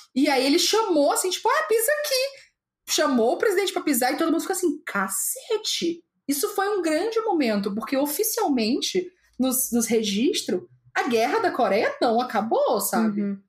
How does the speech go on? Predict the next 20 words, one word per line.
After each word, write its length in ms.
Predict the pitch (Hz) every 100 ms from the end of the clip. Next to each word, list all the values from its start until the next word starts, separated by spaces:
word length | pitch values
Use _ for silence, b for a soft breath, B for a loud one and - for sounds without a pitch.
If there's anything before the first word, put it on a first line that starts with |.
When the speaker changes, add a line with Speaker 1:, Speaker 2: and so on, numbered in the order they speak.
| -
Speaker 1:
Então, 720 | 254 - 240 226 269 339 - _ -
e 140 | 285
a 60 | 277
gente 360 | 254 370 -
não 220 | 370 311
vê 200 | 226 233
isso. 400 | 208 170 180 - -
A 80 | 220
gente 320 | 220 247 285
vê 200 | 226 180
Coreia 340 | 175 185 180
do 80 | 180
Norte 300 | 180 - -
é 40 | 190
mal, 340 | 180 190 320 453 453 B B B
Coreia 380 | - 330 247 233
do 120 | 220
Sul 240 | 233 - 269
é 120 | 285
bom. 400 | 208 226 202 202